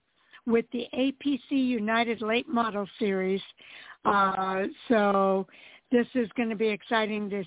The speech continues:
see, uh, Chase Paisanot uh, joining forces with Carson Hocevar for next season in that series.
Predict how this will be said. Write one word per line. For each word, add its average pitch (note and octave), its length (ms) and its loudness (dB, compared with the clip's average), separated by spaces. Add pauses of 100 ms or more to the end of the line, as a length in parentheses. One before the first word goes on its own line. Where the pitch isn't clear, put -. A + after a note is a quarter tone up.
(120)
see, G#3 320 2
uh, F#3+ 220 2
Chase A3+ 320 2 (440)
Paisanot A#3+ 600 -2 (280)
uh, G3+ 400 -6 (180)
joining A3 300 -2
forces G#3 480 -6
with G3+ 180 -6
Carson G3+ 380 0
Hocevar F#3 580 -2 (400)
for G#3+ 140 6
next G3 320 4 (140)
season B3 500 4 (400)
in G3 500 0 (100)
that F#3+ 280 -2 (240)
series. F#3+ 500 0